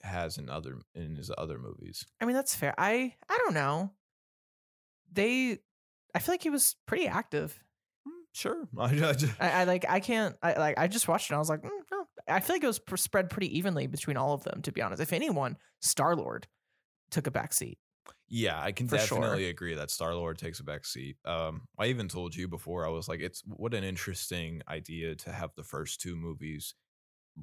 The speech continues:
Speaker 1: really be about Star-Lord
Speaker 2: Mm-hmm.
Speaker 1: and then this one be about Rocket."
Speaker 2: Yeah.
Speaker 1: Um,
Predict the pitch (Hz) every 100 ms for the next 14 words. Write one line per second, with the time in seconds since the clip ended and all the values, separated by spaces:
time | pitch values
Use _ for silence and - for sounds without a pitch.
0 | 78 110 110 90 80 80 73 85 80 85
1 | - - - - 78 - 64 67 - 87
2 | 82 82 85 82 78 71 69 - - -
3 | - - - - - - 143 127 139 -
4 | 95 92 85 82 78